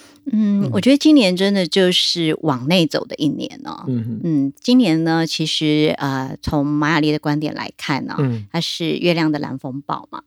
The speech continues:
Speaker 2: 嗯哼哼。
Speaker 1: 那月亮的蓝风暴，月亮代表的就是你要往内走，你就是要往内看，
Speaker 2: 哦吼。
Speaker 1: 啊。那蓝风暴是什么呢？就是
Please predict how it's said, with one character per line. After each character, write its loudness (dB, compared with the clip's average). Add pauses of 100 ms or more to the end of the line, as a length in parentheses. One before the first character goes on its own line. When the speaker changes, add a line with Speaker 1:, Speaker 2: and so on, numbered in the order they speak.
Speaker 2:
嗯 -2
哼 2
哼。 -4
Speaker 1:
那 4
月 4
亮 6
的 4
蓝 2
风 0
暴， 2
月 4
亮 2
代 2
表 -4
的 -8
就 -8
是 -6
你 -4
要 -2
往 -6
内 0
走， -14
你 -8
就 -10
是 -4
要 -2
往 -8
内 -14
看， -8 (100)
Speaker 2:
哦 -4
吼。 -2
Speaker 1:
啊。 -10 (240)
那 -2
蓝 -4
风 -4
暴 -4
是 -4
什 -2
么 -16
呢？ -14
就 0
是 4